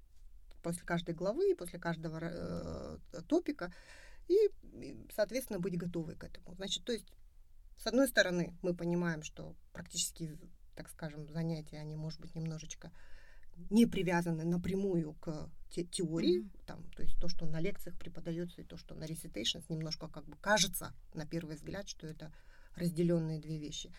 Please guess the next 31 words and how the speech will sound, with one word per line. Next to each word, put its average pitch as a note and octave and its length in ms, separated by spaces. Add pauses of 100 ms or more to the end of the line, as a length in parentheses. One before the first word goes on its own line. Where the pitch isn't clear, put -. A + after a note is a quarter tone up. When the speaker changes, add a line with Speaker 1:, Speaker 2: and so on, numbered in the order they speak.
(400)
Speaker 1:
Но A3+ 80
на D4 120
самом C4+ 300
деле E4+ 260
это F3+ 140
всё B3 200
очень F#3+ 260
близко E3+ 400
связано. D4+ 440 (760)
А, E3+ 440 (100)
и, A3 440
э, D#3 840 (500)
как - 120
бы, D3+ 220 (960)
в - 80
принципе, G#3+ 380
любой F3 240
студент, G3+ 360
который E3 340
занимается D#3+ 580
достаточно - 580
долго, C4+ 320
он F3 320 (440)
может F3+ 320
быть F3 240
очень F3 200
хорошо F3 300
подготовлен - 560
к - 100
этим - 220
квизам. - 340